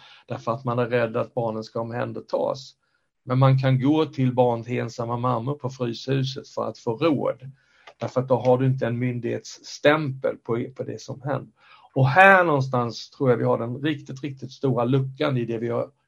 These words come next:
gjort eller skulle kunna göra. Hur mobiliserar vi frivilliga organisationer och civilsamhället kring de här frågorna? Vissa stora organisationer har börjat ta i frågan. Fotbollen är ett väldigt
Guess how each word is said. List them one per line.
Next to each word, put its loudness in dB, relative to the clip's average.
gjort -2
eller -2
skulle -8
kunna -6
göra. -2
Hur 0
mobiliserar 2
vi -6
frivilliga -4
organisationer -8
och -10
civilsamhället -8
kring -16
de -18
här -12
frågorna? -12
Vissa 0
stora 4
organisationer 2
har 0
börjat -2
ta 2
i -4
frågan. -4
Fotbollen 6
är 6
ett 2
väldigt 0